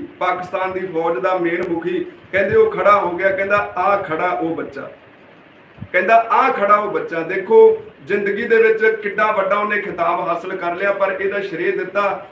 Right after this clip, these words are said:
ਧੰਨ ਗੁਰੂ ਗ੍ਰੰਥ ਸਾਹਿਬ ਮਹਾਰਾਜ ਦੀ ਬਾਣੀ ਨੂੰ। ਸਾਡੇ ਕੋਲੇ ਜ਼ਿੰਦਗੀ ਦੇ ਵਿੱਚ ਜੋ ਮਰਜ਼ੀ ਆ ਜੇ, ਸਾਡਾ ਕੁਛ ਨਹੀਂ ਇੱਥੇ, ਪਤਾ ਕੋਈ ਨਹੀਂ, ਖਾਲੀ ਹੱਥ ਆਏ ਆ ਤੇ ਖਾਲੀ ਹੱਥ ਜਾਣਾ ਹੈ।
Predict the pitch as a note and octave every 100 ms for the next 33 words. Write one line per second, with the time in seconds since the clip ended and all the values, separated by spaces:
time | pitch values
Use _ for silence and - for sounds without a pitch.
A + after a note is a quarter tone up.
0 | - F3+ E3+ - F3+ G3+ F#3 F3+ G3 F3+
1 | F3 F3+ F3+ D#3 D3 E3 E3 C3+ - -
2 | - E3 - A3+ A3 A3+ A3+ G#3 G3+ F#3+
3 | A3+ A3 A3+ A3 F3 G#3 A3 G3+ G3 A3+
4 | A3 F#3+ F3+ F3 - - - - - -
5 | - - D#3 E3 G#3 A3+ A3+ A#3 B3+ A#3
6 | A3+ A3 F3 - - - F#3 A#3 A3+ G#3
7 | G#3 G3+ - E3+ F3 G#3 F#3+ F#3 F3 F#3
8 | G3+ G3 G3 D#3 D#3+ F3 F#3 F3 D#3+ D3+
9 | D3+ D#3+ -